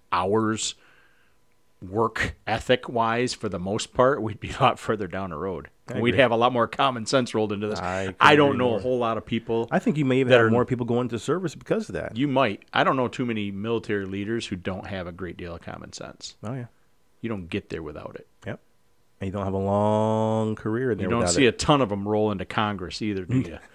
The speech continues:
Speaker 2: <laughs> That makes you, makes you wonder.
Speaker 1: Yeah,
Speaker 2: Makes you
Speaker 1: not
Speaker 2: wonder.
Speaker 1: really.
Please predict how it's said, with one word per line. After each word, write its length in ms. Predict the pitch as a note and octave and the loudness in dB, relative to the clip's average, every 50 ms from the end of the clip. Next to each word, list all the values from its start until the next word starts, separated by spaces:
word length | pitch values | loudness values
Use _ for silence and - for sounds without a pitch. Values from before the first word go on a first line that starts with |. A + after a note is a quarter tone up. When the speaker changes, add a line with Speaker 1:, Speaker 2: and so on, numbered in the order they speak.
| _ | _
Speaker 2:
<laughs> 80 | F#3 - - - G#3+ - - - - F#3 - _ _ - _ _ - D#3+ - - B2+ C3+ - - _ - - - - - | 2 2 4 0 -2 -2 -2 -4 -6 -6 -6 _ _ -20 _ _ -6 -6 -4 -4 -6 -6 -6 -6 _ -20 -18 -18 0 4
That 140 | - G3 G3+ | 6 8 8
makes 220 | A3 G3+ - - | 8 6 6 4
you, 80 | D#3 - - - - - - - | 2 2 2 -6 -16 -18 -10 0
makes 220 | - B3+ C4+ - - | 4 4 4 6 4
you 80 | D#3+ | 6
wonder. 420 | D#3 F#3+ A3 A3+ G3+ C#3+ G#2+ F#2 - - - | 10 12 12 12 12 10 6 2 -2 -8 -10
Speaker 1:
Yeah, 340 | B2+ A2 G#2+ - - - - | -8 -6 -6 -6 -8 -6 -4
Speaker 2:
Makes 380 | - G3 A3 A3+ A3+ F#3+ - A3 | 2 6 8 8 6 6 6 6
you 80 | G#3+ | 8
Speaker 1:
not 100 | G3+ G3+ | 10 10
Speaker 2:
wonder. 240 | F#3 E3+ D3+ B2 G#2+ | 8 8 8 6 4
Speaker 1:
really. 140 | G2+ F#2+ | 2 0